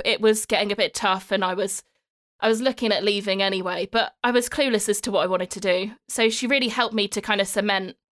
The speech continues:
like, marketing as a path. So yeah, basically, um, had an interview at a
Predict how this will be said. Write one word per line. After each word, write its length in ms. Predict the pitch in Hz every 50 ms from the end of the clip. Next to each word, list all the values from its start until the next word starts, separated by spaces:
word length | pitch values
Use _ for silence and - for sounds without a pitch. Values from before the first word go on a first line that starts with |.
| _ -
like, 200 | 202 185 170 202
marketing 640 | 208 214 214 208 196 - - - - 202 190 185 190
as 120 | 180 -
a 60 | 156
path. 400 | - - 185 196 214 262 - - _ _ _ _ _ _ _ -
So 100 | - 262
yeah, 200 | 269 294 285 262
basically, 760 | 220 262 254 247 247 247 233 - 233 233 226 220 233 - - - _ -
um, 220 | 214 208 208 208
had 160 | 202 254 254 240
an 60 | 240
interview 540 | 233 220 - - 247 220 226 226 226 226 -
at 320 | - 208 - 202 190 190
a 40 | 196